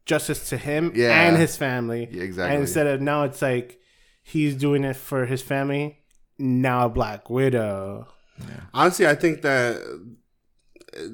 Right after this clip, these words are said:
Speaker 3: either what, like, it, just story-wise, I'm not talking about comic book or who's
Speaker 1: Yeah.
Speaker 3: your favorite. Um, they made a be-, they made a great choice. The reason I say is because now you have, uh, Hawkeye with the Ronin character mixed in, and this whole situation. You have a great story arc for another movie where it's like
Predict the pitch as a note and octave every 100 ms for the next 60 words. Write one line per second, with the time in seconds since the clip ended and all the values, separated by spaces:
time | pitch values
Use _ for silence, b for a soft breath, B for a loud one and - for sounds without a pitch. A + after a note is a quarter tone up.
0 | - - C#3 C#3 C3 B2+ B2 B2 A2+ C3
1 | - D3 B2+ A2 G2+ A2+ B2+ A#2+ A2 A2+
2 | A2 A2 A2 G#2+ - G2+ D3 A2+ A2 G#2+
3 | A2 B2+ B2+ - b b b b b b
4 | b G#2+ G#2+ G#2+ G#2 G2+ F#2+ A2+ A#2+ A2
5 | G#2+ A2 A2 G#2+ F#2+ G#2 F#2+ G2+ F#2 G#2+
6 | B2 C3+ B2 D#3 D3 A#2 G#2+ A2 G#2 G2+
7 | G#2+ A#2 A#2 A2+ - G#2 G#2 G#2 G#2 G2+
8 | G#2 - _ _ - G2+ F#2+ F#2+ F#2 -
9 | - - D3+ D3+ G#2+ G2+ G2+ G#2 A2+ A2
10 | G2+ F#2 B2+ D#3 B2 A2+ G2+ G2 - G2
11 | G2 - G2+ G2 G2 _ b b b b
12 | - G#2 G#2 G2+ G2+ G2+ F#2+ A#2+ A2+ -
13 | B2+ B2+ G#2 A#2 C3+ F#2 G#2+ A#2+ - A#2+
14 | A2+ G#2+ - G2+ F#2+ F#2+ F#2 G#2 F#2+ F#2
15 | F#2+ F#2+ - A2 G2 F2+